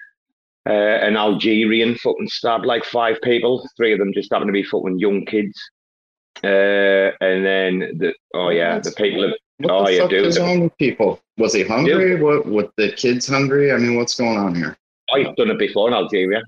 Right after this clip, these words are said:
Speaker 1: He's done it before in Algeria. He's a nut job. Uh, dude, they burned fucking Dublin down last night. You should have seen, dude, there was bu-, uh, police cars on fire, left, right, and centre, buses on fire. They were bashing coppers all hour. La-, I tell you what, I've said this earlier.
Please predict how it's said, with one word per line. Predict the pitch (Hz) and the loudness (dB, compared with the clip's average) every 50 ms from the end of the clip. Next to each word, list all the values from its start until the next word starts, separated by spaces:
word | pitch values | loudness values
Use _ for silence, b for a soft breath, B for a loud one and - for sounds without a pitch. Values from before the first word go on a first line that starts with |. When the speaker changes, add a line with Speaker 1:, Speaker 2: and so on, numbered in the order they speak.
| _ | _
Speaker 1:
He's | - 85 | -14 -6
done | - 101 95 | -4 -4 -2
it | 85 | -2
before | 90 - 98 92 | -2 -2 0 0
in | 101 | 0
Algeria. | 104 98 - 104 95 107 | 0 0 0 0 0 0
He's | 110 87 | 0 -2
a | 101 | -2
nut | 92 98 98 - - | -2 -2 -4 -2 -2
job. | 110 110 113 - - - | -2 0 -2 -4 -6 -4
Uh, | 92 95 92 | -2 -2 0
dude, | 90 - 107 113 120 113 - - - | 0 2 2 2 2 0 -2 -2 -2
they | 98 - - - | -4 -4 -2 -2
burned | - 101 107 110 107 101 95 92 85 - - _ _ _ _ - | 0 2 2 2 2 0 -2 -4 -8 -10 -18 _ _ _ _ -6
fucking | 110 - - 101 90 87 87 78 | -4 -2 -2 -2 -2 -2 -2 -2
Dublin | 98 98 90 95 98 95 98 98 | -2 -2 0 0 -2 -2 0 0
down | 98 92 92 92 | 0 0 0 -2
last | 90 85 85 - | -2 -4 -6 -6
night. | - 101 92 | -6 -6 -4
You | 76 87 | -4 -6
should | 87 - 98 | -4 -4 -4
have | 87 90 | -4 -6
seen, | - - 82 - | -8 -8 -4 -2
dude, | 98 98 110 98 | 0 0 0 0
there | - 90 | 0 -2
was | 80 82 - - _ - | -2 -2 -6 -8 _ -2
bu-, | 113 117 113 - | 0 0 0 -2
uh, | 98 - - - | -4 -4 -4 -2
police | - 101 95 104 117 110 - - | 0 0 2 2 0 -2 -4 -6
cars | - - 131 123 120 123 120 123 | -6 -4 -2 0 0 0 0 0
on | 117 117 113 113 - | -2 -2 -2 -4 -2
fire, | 120 120 117 117 | -2 0 2 2
left, | 120 123 120 - | 2 0 0 0
right, | 117 117 110 | 0 0 0
and | 117 120 | -2 -6
centre, | - - 120 117 - - 110 - - | -4 -2 -2 0 0 -2 -4 -2 -2
buses | 113 113 110 113 120 104 113 | -2 -2 -2 -4 -6 -2 0
on | 117 117 117 117 - | 0 0 0 -2 -4
fire. | - 117 117 117 117 | -2 0 2 4 4
They | 117 117 | 4 4
were | 101 98 87 76 69 - | 4 4 2 0 -2 -4
bashing | - 127 127 - - 139 131 131 127 | -4 -4 -4 -2 -2 0 0 0 -2
coppers | - - 131 117 - 117 117 | -2 -2 -2 0 0 0 0
all | 135 131 131 131 131 | 2 0 2 2 2
hour. | 123 123 131 131 131 B B B B B B B B _ _ _ _ _ _ - - | 2 2 0 -2 -4 B B B B B B B B _ _ _ _ _ _ -6 0
La-, | 104 110 123 131 135 117 92 | 2 2 4 2 2 0 0
I | 101 98 - | -2 -2 -2
tell | - 160 156 | 0 0 2
you | 123 110 | 4 4
what, | 120 - | 4 2
I've | 92 101 - | 0 -2 -2
said | - 143 135 113 | 0 0 0 0
this | 110 104 90 - - - | 0 -2 -2 -2 -4 0
earlier. | 107 117 131 131 113 90 80 | 0 2 2 2 2 0 0